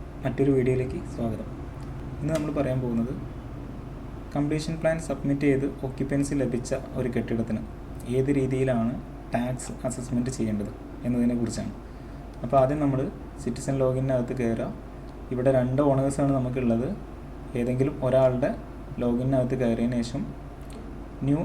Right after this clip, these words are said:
ആപ്ലിക്കേഷൻ എടുക്കുക. അതിനകത്ത് പ്രോപ്പർട്ടി ടാക്സിൻ്റെ ഓപ്ഷൻ ഉണ്ടായിരിക്കും. അതിൽ അസസ്മെന്റ് സർവീസിൽ ടാക്സ് അസസ്മെന്റ്, അതിനകത്ത് ന്യൂ ടാക്സ് അസസ്മെന്റ്. അതെടുത്തു കഴിഞ്ഞാൽ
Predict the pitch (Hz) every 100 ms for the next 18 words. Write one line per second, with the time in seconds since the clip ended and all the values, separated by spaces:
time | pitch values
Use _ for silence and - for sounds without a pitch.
0 | 143 127 135 131 127 135 123 107 120 -
1 | - - - - - 135 131 127 120 175
2 | 233 - - - - - - - - 139
3 | 139 143 151 143 131 - 135 123 117 113
4 | 104 101 - - - - - - - 135
5 | 131 226 - - 131 131 - 135 143 135
6 | 120 120 131 214 - - - - - -
7 | 127 131 131 - 135 113 - 117 113 139
8 | - - - - - - 127 135 127 117
9 | - 127 131 139 139 120 117 127 117 107
10 | 110 101 98 - - - - - - -
11 | - - - - - - 143 147 139 147
12 | 135 123